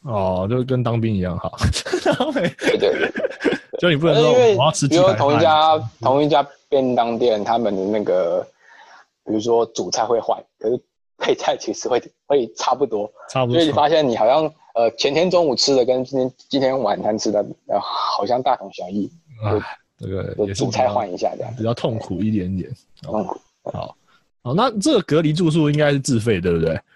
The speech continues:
Speaker 1: 这个，这个防疫旅馆。
Speaker 2: 就，呃，台北市政府会补，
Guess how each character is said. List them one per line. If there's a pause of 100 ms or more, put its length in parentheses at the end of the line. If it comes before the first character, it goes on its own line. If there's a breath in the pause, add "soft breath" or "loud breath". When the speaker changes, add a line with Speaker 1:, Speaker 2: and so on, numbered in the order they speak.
(160)
Speaker 1:
这
个， (640)
这
个
防
疫
旅
馆。
Speaker 2:
就， (440)
呃，
台
北
市
政
府
会
补，